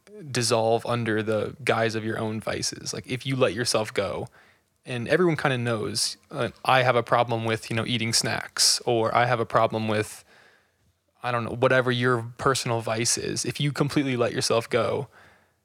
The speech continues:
y-, eventually that negative feeling you feel towards yourself kind of acts as, like, a compass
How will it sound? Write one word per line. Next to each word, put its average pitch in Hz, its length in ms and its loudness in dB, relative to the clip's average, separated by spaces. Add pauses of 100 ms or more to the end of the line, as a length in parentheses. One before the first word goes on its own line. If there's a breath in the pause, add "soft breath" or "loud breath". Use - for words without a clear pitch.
(340)
y-, - 260 -20 (260)
eventually 139 720 0 (600 soft breath)
that 123 640 4
negative 123 580 0
feeling 120 380 -4
you 110 100 -6
feel 117 360 0
towards 117 400 -2
yourself 120 540 2 (340 loud breath)
kind 131 220 0
of 117 180 -2
acts 120 340 4
as, 120 100 -4
like, 120 140 -4
a 117 60 -4
compass - 640 -2